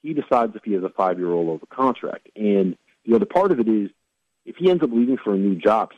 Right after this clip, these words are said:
he's the one that has to pay that full buyout. And, uh, apparently he doesn't actually have a buyout. He's basically owed what he's owed. So they are looking for a reason to fire him with cause so they don't have to pay for that buyout. And, and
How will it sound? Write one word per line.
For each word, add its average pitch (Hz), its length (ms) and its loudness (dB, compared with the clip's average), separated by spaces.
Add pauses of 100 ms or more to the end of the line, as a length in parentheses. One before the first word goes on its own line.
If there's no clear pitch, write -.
he's 143 200 -8
the 127 80 0
one 104 180 0
that 80 120 -10
has 95 180 -2
to - 60 -16
pay 92 160 -2
that - 180 -4
full - 240 -2
buyout. 139 440 0 (540)
And, 90 360 0 (100)
uh, 101 320 0
apparently 135 400 2
he 117 80 2
doesn't 110 200 0
actually 104 380 -6
have 120 260 0
a 90 60 -2
buyout. 78 320 -4
He's 82 140 -10
basically 90 460 -2
owed 92 240 0
what - 120 -8
he's - 100 -20 (120)
owed. 120 300 2 (120)
So 92 300 0 (760)
they 127 160 2
are 143 80 2
looking 120 320 -4 (100)
for 98 280 2
a 90 40 -2
reason 95 640 0 (540)
to 107 100 0 (140)
fire 110 280 2
him 98 160 -2
with 85 140 -8
cause 113 400 0
so 87 60 -18
they 90 80 -6
don't 98 340 -6
have - 160 -6
to - 60 -14
pay 95 180 -2
for - 120 -8
that 85 200 0
buyout. 90 380 -2
And, 90 240 -6
and 95 180 -2